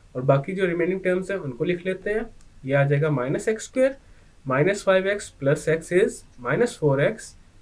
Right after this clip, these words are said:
plus one। अब हम एक्स स्क्वायर प्लस फ़ाइव को multiply करते हैं माइनस वन से। एक्स square into minus one is minus x square, five into minus one is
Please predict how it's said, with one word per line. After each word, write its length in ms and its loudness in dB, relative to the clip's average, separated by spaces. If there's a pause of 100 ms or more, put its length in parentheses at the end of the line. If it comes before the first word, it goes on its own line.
(280)
plus 480 2 (280)
one। 300 -2 (720)
अब 220 2
हम 200 4
एक्स 140 -4
स्क्वायर 300 2 (160)
प्लस 260 2
फ़ाइव 300 6
को 200 4
multiply 460 2
करते 280 -4
हैं 220 2 (180)
माइनस 460 -2 (160)
वन 240 2
से। 300 -8 (920)
एक्स 220 0
square 460 4
into 300 0
minus 400 2
one 180 0
is 160 0 (260)
minus 360 -2
x 220 -2
square, 280 2 (1600)
five 400 4
into 240 0
minus 360 2
one 200 4
is 200 2